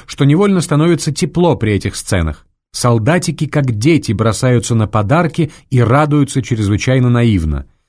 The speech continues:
Автору сих строк не раз приходилось видеть, как прекрасные синие глаза государя овлажнялись слезою. Невозможно наблюдать эти сцены без особого чувства благоговейного умиления.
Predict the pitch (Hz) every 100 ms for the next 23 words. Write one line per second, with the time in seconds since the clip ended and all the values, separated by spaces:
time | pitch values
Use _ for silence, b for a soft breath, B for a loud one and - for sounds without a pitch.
0 | _ 170 180 165 147 135 160 - - 165
1 | 196 - 135 160 160 - 147 147 147 156
2 | 143 139 190 117 85 - 110 - 120 131
3 | 156 - 131 127 - 151 139 113 110 110
4 | 123 104 101 101 104 170 160 B B B
5 | 117 110 113 92 120 139 123 - 127 120
6 | 123 151 87 71 - _ _ B B B
7 | 95 113 127 127 165 139 147 151 143 147
8 | 139 170 156 - - 123 - 98 - -
9 | 170 185 156 143 B B 104 120 95 -
10 | 113 - 175 180 165 147 - 165 - 139
11 | 143 110 123 120 110 104 139 139 127 123
12 | - 120 127 113 107 85 71 65